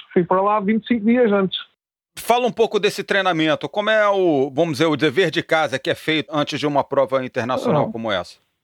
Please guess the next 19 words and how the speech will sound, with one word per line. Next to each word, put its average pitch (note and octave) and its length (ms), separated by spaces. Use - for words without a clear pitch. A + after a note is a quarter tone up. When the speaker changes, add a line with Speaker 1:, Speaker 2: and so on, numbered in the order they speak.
Speaker 1:
Ah. C#3+ 120
Que, A#3+ 80
aquilo, B3 300
isto, - 340
isto A3+ 260
começou A#3+ 600
porque - 920
era F#3 160
ganha F#3+ 640
o F3 400
Euro F3 240
África. C#3 600
Acreditei F#3+ 640
que - 220
podia, A3 560
eh, E3+ 240
ganhar F#3 300
o F#3+ 60
Mundial. G3 540